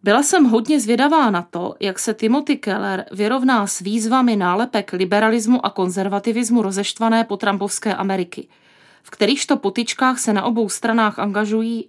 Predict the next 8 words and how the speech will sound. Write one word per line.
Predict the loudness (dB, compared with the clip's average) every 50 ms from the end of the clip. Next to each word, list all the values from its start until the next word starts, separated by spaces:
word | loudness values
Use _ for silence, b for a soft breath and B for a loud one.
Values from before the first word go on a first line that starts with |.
| _ -4
také | -4 -2 -2 -2 -2 -2
mnozí | -2 -2 -2 -2 -4 -6
křesťané. | -6 -8 -8 -8 -8 -6 -6 -6 -6 -6 -8 -10 -14 -18 _ _ _ _ _ _ _ _ _ _ _ _ _ _ _ _ _ _ _ _ _ -2
A | -2 -2
i | 0 -4 -6
toto | -2 -2 -2 0 0 -2
dopadá | -2 -2 -4 -4 -4 -4 -4 -4 -4
dobře. | -6 -8 -8 -10 -12 -14